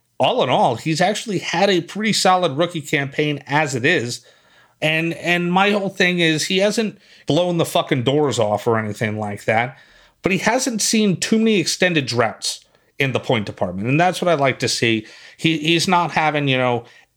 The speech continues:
eight, nine game point droughts and, and stuff like that.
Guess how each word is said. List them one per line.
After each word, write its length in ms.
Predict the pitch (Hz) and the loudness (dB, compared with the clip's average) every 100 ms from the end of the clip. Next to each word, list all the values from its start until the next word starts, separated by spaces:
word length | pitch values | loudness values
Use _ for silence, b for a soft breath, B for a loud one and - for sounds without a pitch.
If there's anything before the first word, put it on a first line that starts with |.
| - | -4
eight, 240 | 151 151 | -4 -2
nine 380 | 127 131 135 127 | 0 2 0 0
game 300 | 123 123 110 | -2 -2 -4
point 500 | - 147 151 143 - | -2 0 0 -4 -12
droughts 460 | - 120 113 101 113 | -2 2 2 -2 -8
and, 160 | 107 | -8
and 160 | 110 107 | -6 -6
stuff 340 | - 107 101 | -2 -2 -2
like 240 | 104 101 - | -6 -6 -4
that. 280 | 104 95 | -6 -6